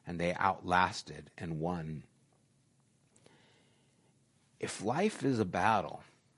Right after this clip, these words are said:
if what we're going through would be considered a battle, what's the war? What is the end game?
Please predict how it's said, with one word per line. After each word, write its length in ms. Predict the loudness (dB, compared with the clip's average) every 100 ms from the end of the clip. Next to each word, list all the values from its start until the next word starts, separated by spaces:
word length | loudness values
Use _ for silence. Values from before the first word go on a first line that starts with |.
| _ _ _ -20 -20 _ -10
if 180 | -2
what 160 | 2 6
we're 180 | 8 8
going 440 | 8 8 8 6
through 400 | 2 2 2 0 -2
would 140 | 0
be 100 | 0
considered 840 | 0 -2 -2 2 2 4 2 0 -6 _ _ _ _ _
a 80 | -14
battle, 580 | -4 2 2 2 0 -2 -12 _ _ _ _ _ _ _ _ _ _ _ _ _ _ _ -8
what's 280 | -6 -6 -4
the 100 | -4
war? 480 | -4 -8 -8 -10 -12 _ _ _ _ _ _ _ _ _ _ _ _ _ _ _ _ _ _ _ _ _ _ _ _ -2
What 260 | 0 0 4
is 480 | 10 10 10 6 -2 -8 _ _ _ _ _ _ _ _ _ _ _ _ -6
the 180 | -6 -2
end 300 | 0 0 -2
game? 400 | -6 -8 -12